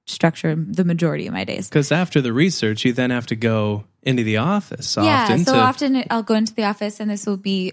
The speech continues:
Speaker 1: split between whether or not I'm working on grading or whatever on
Speaker 2: Schoolwork.
Speaker 1: campus, campus, uh,
Speaker 2: Yeah.
Speaker 1: not, not school, but, but, but campus obligations, uh,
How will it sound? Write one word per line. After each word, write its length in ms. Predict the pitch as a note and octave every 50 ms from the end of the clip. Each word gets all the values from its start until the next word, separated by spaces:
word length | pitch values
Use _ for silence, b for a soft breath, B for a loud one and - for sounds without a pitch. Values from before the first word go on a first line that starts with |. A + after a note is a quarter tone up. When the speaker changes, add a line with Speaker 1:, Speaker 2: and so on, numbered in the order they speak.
| - - _
Speaker 1:
split 360 | - - - - D4 C#4 -
between 640 | - A#3+ - - A#3+ A3 G#3+ G#3 G3+ G3+ G3+ G3+ G3
whether 280 | F#3+ G3 F#3+ F#3 F#3+ F#3
or 60 | F#3
not 180 | F#3 F3+ F3+ F3
I'm 160 | F3 F3 F3
working 380 | E3+ E3+ E3+ - F3+ F3 F3
on 340 | E3+ E3+ E3 E3 E3 E3 - - _ - - _
grading 520 | - A3+ G#3+ G#3 F#3+ G3 F#3 F3+ F3 F3 E3
or 100 | E3 E3
whatever 520 | E3+ E3+ E3+ E3+ E3 E3+ E3+ E3+ E3+ - - -
on 120 | - F3
Speaker 2:
Schoolwork. 300 | F3 F3 - - B3+ A3 C4 C4
Speaker 1:
campus, 140 | - - -
campus, 520 | - - D4+ D4 - B3+ B3 - - - _ _ -
uh, 140 | A#3 A#3 C#4
Speaker 2:
Yeah. 40 | D#4
Speaker 1:
not, 320 | D#4+ D#4+ B3 A3 A3 A3+
not 160 | G#3+ G#3+ F#3+
school, 160 | - - G#3 F#3
but, 180 | F#3 - -
but, 200 | F3+ G3+ - - - -
but 140 | - - -
campus 360 | - - C4+ A#3+ - G#3+ G3+ A3
obligations, 680 | G3+ F#3+ G3 F#3 F#3 F#3 F3 - - F#3+ F#3 F3+ F3 -
uh, 60 | -